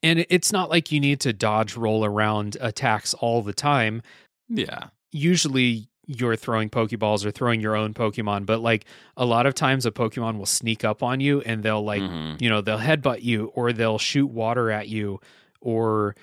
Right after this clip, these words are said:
Speaker 1: um, some of the bigger, more dangerous ones will do, like, actually, like,
Speaker 2: Yeah.
Speaker 1: really scary attacks and you have to dodge out of the way.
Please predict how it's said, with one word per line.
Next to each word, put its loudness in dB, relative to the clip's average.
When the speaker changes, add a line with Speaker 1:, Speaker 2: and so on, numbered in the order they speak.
Speaker 1:
um, -4
some 2
of 2
the 2
bigger, 2
more -2
dangerous 0
ones -4
will -2
do, 0
like, -2
actually, -2
like, -2
Speaker 2:
Yeah. -10
Speaker 1:
really 0
scary 0
attacks -2
and -6
you -2
have -6
to -4
dodge 0
out 2
of -2
the -2
way. 4